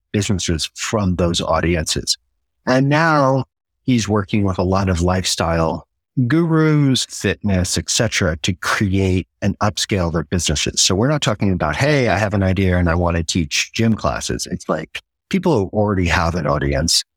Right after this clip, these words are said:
and they want to take it to that next level. I think it's really cool doing that because that's kind of the coolest thing you can do. As someone who's been in the agency world forever, some of my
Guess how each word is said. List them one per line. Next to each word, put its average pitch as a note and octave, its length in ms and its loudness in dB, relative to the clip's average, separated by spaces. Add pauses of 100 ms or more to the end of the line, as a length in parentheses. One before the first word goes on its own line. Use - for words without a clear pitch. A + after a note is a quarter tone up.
(180)
and G#2+ 120 2
they G#2 80 2
want G#2 200 4
to F#2 60 0
take - 240 -4
it F#2 80 -2
to - 80 -2
that D#2+ 260 -4
next E2 400 -2
level. C#2 440 -4 (640)
I G2+ 100 0
think E3+ 240 0
it's - 340 -2
really A#2+ 500 2
cool F#2+ 360 0
doing B2 340 2
that F2 140 2
because A2 240 -2
that's - 240 -4 (400)
kind F3+ 220 4
of A#2+ 140 -2
the A2+ 60 -6
coolest - 420 -2
thing G#2+ 140 2
you F#2 100 0
can E2+ 260 0
do. F#2+ 480 0 (240)
As - 140 0
someone F3 240 2
who's A2 120 2
been G2+ 140 0
in F2 120 2
the E2 80 2
agency D#2+ 360 0
world D2 220 0
forever, C#2 420 -2
some A#2 220 2
of G2+ 60 2
my F2+ 180 -2